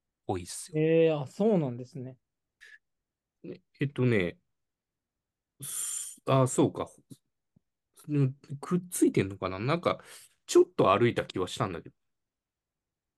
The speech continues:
Speaker 3: そう、ここはここで、その、
Speaker 1: あ、
Speaker 3: 国立印刷局は印刷局で、
Speaker 1: 確かになんか、
Speaker 3: 中
Speaker 1: 王子工場っていうのがある。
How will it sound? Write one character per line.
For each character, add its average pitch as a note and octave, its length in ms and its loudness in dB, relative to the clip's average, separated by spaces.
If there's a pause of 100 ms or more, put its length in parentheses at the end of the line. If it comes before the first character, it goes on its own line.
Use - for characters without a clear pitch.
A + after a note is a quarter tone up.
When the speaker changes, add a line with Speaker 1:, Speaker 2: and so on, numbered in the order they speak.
(1900)
Speaker 3:
そ - 180 -4
う、 C#3+ 40 -4
こ G3+ 160 -4
こ D3 180 4
は D3+ 120 6
こ B3 160 0
こ C4 140 4
で、 A#3 320 6
そ F3+ 160 0
の、 D#3 280 0 (280)
Speaker 1:
あ、 F3 140 4
Speaker 3:
国 A3 140 -4 (160)
立 B3+ 80 -4
印 B3 180 0
刷 B3+ 320 2
局 F#3 260 -2
は B2 120 6
印 C3 200 0
刷 C#3+ 240 -2
局 C3+ 220 0
で、 - 40 0
Speaker 1:
確 F#2+ 100 0
か A#2+ 100 4
に A2 60 0
な D3 140 4
ん - 20 -8
か、 - 240 -2 (180)
Speaker 3:
中 E3 60 2
Speaker 1:
王 A3 160 6
子 A3+ 160 0
工 A3 280 0
場 B2 120 -2
っ - 60 -10
て G2 100 -10
い - 20 -10
う F2+ 40 -10
の F2 60 -10
が E2+ 100 -10
あ E2+ 40 -10
る。 D#2+ 100 -16